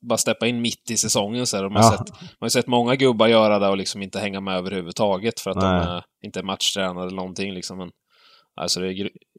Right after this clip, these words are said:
Speaker 1: grymt imponerande. Jag trodde
Speaker 2: Eh,
Speaker 1: absolut inte att han skulle vara så bra.
Speaker 2: En fråga till på S H L. Ehm, innan säsongen så läste man ju många krönikörer att Oskarshamn, de kommer hamna sist och de är bla, bla, bla, och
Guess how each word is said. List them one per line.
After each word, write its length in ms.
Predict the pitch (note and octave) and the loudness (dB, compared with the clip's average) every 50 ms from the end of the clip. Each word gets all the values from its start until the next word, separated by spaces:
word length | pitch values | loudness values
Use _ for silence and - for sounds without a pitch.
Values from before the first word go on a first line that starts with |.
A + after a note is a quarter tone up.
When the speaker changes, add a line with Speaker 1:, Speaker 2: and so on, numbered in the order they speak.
| - G#2+ G2+ | -10 -8 -6
Speaker 1:
grymt 240 | A2 A#2 A#2 G#2 | -6 -6 -6 -8
imponerande. 560 | A#2 A2 A2 A2+ G#2 G2+ F2+ F2 F2 F2 F2+ - _ _ | -8 -8 -6 -8 -6 -6 -6 -8 -8 -10 -12 -12 _ _
Jag 140 | G2+ G#2 - | -8 -6 -2
trodde 160 | - - - | -2 -2 0
Speaker 2:
Eh, 20 | - - D3+ D3 | 2 6 6 6
Speaker 1:
absolut 240 | C#3+ B2+ A#2 A#2+ - | 6 6 2 -2 -6
inte 140 | A#2 G#2 G2 | -8 -10 -10
att 80 | - - | -10 -10
han 80 | F#2 | -12
skulle 160 | - - F#2 | -12 -10 -10
vara 80 | F2+ F2 | -8 -8
så 180 | - G2 G2 G2+ | -8 -8 -8 -8
bra. 160 | G2+ G2 - _ _ _ _ _ _ _ _ _ - C3+ | -10 -12 -12 _ _ _ _ _ _ _ _ _ 4 6
Speaker 2:
En 120 | C#3+ C3+ | 6 6
fråga 260 | - C#3+ C#3+ C#3 C3 | 6 6 6 6 8
till 200 | - D3 C3+ A#2 | 8 6 4 4
på 100 | - A#2+ | 6 6
S 320 | A#2+ A#2+ D#2+ G#2+ A#2+ - C3+ | 6 6 6 6 4 4 6
H 60 | C3 | 6
L. 220 | A#2+ G#2+ G2 G2 | 8 8 8 6
Ehm, 340 | G2 G2 G2 G2+ G2+ G2 - - - - - | 6 4 4 2 0 -2 -4 -4 -6 0 2
innan 280 | C3+ C#3 C3 B2 A2+ | 4 6 6 6 4
säsongen 380 | A2 A2 - C#3 B2+ A#2+ A2+ G#2+ | 4 2 4 4 4 4 2 2
så 100 | - A2+ | 4 6
läste 320 | A2+ A2+ A2+ G#2+ - A2+ | 8 8 8 8 6 2
man 100 | G#2+ G2+ | 2 2
ju 60 | G2 | 4
många 240 | G2 G#2 G#2 F#2+ F#2 | 4 4 4 2 2
krönikörer 600 | - - - G2+ F#2+ F#2 - A2+ G2+ F#2 F2+ F2+ | 0 0 -2 0 0 2 4 4 6 6 6 4
att 120 | F2 - - | 2 4 4
Oskarshamn, 840 | C3 C3 A#2+ - - B2 A#2 - - B2 A#2 G#2 G2 F#2+ F#2+ F#2+ F#2+ | 4 4 4 6 8 6 8 8 8 8 8 8 6 4 0 2 2
de 160 | G2+ G2 G2 | 2 2 2
kommer 220 | - G#2+ G#2 G2+ | 2 2 4 6
hamna 380 | G2 G#2 G2+ G2+ G2+ G2 F#2+ F#2 | 6 6 6 6 6 6 6 6
sist 440 | - - F#2+ F#2 F2 - - - F2 | 4 4 2 2 0 -2 -4 0 0
och 80 | F#2 | 2
de 200 | F#2 F#2 F#2 F#2 | 2 2 2 2
är 460 | F#2 F2 E2+ F2 E2+ E2 E2+ E2 E2 D#2+ | 2 2 4 4 4 4 4 4 2 2
bla, 240 | E2 F#2+ F2+ F2 | 4 6 6 6
bla, 140 | E2+ F2+ F2+ | 6 4 4
bla, 240 | F2 F2+ F2 E2+ E2 | 4 4 6 6 6
och 300 | E2 E2+ E2+ E2+ F2 - | 6 4 4 2 0 -2